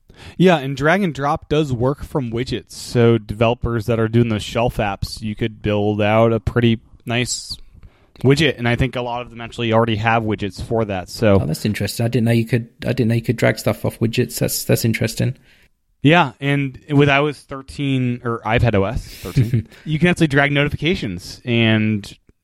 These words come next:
Speaker 1: make those as part of your split view or your slide over.
Speaker 2: Yes, yeah, that's, that's a nice addition again, isn't it? Just a, a, once again, just a, a small thing that, that makes a big difference the way you do stuff. It's nice.
Speaker 1: I hope they really do expand that even more. Like, uh,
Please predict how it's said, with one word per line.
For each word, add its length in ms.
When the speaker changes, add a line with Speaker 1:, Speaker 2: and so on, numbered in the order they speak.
Speaker 1:
make 360
those 400
as 100
part 220
of 40
your 120
split 240
view 260
or 460
your 240
slide 280
over. 160
Speaker 2:
Yes, 380
yeah, 180
that's, 200
that's 260
a 60
nice 260
addition 340
again, 220
isn't 180
it? 100
Just 180
a, 380
a, 40
once 220
again, 280
just 160
a, 220
a 20
small 360
thing 320
that, 240
that 80
makes 220
a 40
big 180
difference 340
the 80
way 100
you 100
do 140
stuff. 340
It's 140
nice. 460
Speaker 1:
I 20
hope 220
they 220
really 340
do 640
expand 380
that 60
even 240
more. 320
Like, 240
uh, 140